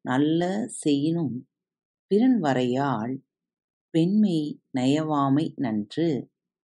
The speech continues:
அரண்வரையா அல்ல செய்யினும் பிறன்வரையாள் பெண்மை நயவாமை நன்று. ஒருவன் அறநெறியில் நிற்காமல்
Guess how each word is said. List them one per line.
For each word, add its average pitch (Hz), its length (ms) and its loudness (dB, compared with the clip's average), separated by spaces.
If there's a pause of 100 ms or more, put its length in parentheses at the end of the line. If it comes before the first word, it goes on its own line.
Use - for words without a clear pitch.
(920)
அரண்வரையா 185 1160 0 (180)
அல்ல 165 720 0
செய்யினும் 139 840 -2 (680)
பிறன்வரையாள் 147 1040 0 (680)
பெண்மை 165 840 0
நயவாமை 139 880 0
நன்று. 117 800 -4 (960)
ஒருவன் 160 580 2 (180)
அறநெறியில் 156 800 0
நிற்காமல் 143 880 -2